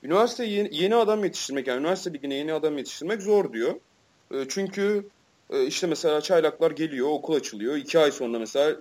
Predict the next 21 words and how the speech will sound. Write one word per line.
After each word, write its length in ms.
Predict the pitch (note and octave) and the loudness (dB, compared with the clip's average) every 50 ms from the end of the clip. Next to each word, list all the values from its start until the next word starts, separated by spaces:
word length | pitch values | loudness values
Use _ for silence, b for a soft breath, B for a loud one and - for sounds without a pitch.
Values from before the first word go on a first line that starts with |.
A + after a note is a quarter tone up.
| - - - - | -10 -20 -18 -16
bir 160 | - C#3 C#3 | -8 -2 0
anda 180 | C3 A2+ A#2 C3 | 0 0 0 0
üniversiteler 440 | C#3 C#3 C3+ B2+ B2 - C#3 B2+ A#2 | 0 0 0 0 0 0 0 0 0
ligi 180 | A2+ A#2+ B2 | -2 -4 -2
başlıyor. 320 | A#2 G#2 G2 - - B2 A#2 | 0 0 0 -2 -4 -6 -4
O 20 | |
zamana 240 | B2 A#2+ A#2 A2+ A2 | -2 -2 -4 -4 -4
kadar 220 | - B2 A#2+ B2 | -2 -2 -2 0
nasıl 200 | B2 A#2+ A#2+ - | -2 -4 -4 -2
hazırlayacağız 640 | A#2+ A2 G2 G2+ F2+ E2+ F2+ F2 - D#2 - D2+ - | -4 -4 -4 -8 -12 -14 -14 -12 -10 -10 -10 -10 -8
diyor. 160 | F#2+ G#2 A2 | -8 -6 0
Veya 320 | A#2 B2+ B2+ B2+ B2+ B2+ C3 - _ _ _ _ - - | 2 4 4 4 4 2 -2 -8 _ _ _ _ -8 -2
üniversiteler 440 | C3+ C#3 C#3 C#3 - D3+ C#3+ C#3 | 2 2 2 2 2 2 2 2
liginde 500 | C3+ C3 C3 C3 C3 C3+ D3 D3+ D3+ D3 - - - | 0 -2 -4 -4 0 0 2 2 2 0 -4 -10 -6
oynamak 400 | - A#2+ B2 C3 C3+ C3+ C3+ C3 | -2 -2 0 0 -2 -2 -4 -4
için, 320 | C3+ - - - D3 D3 - E4 C4+ - A#2 A2 A2 | -6 -8 -10 -8 -8 -8 -8 -8 -10 -10 -8 -8 -6
e, 20 | |
üniversite 460 | A2+ A2+ A2+ B2+ C#3 C#3+ C#3 C#3 - C3+ | -4 -4 -2 0 2 2 2 2 2 2
öğrencisi 340 | B2+ B2+ B2 A#2+ A#2+ - | 2 2 2 -2 -2 -2
olmak 320 | C#3+ C3 B2 A#2 A2 - - | -2 0 0 -2 -4 -4 -6
gerekiyor. 580 | G2 F#2+ G2 F2+ - - - A2+ A#2 C3 C#3 | -6 -6 -6 -6 -8 -6 -4 -2 0 0 -2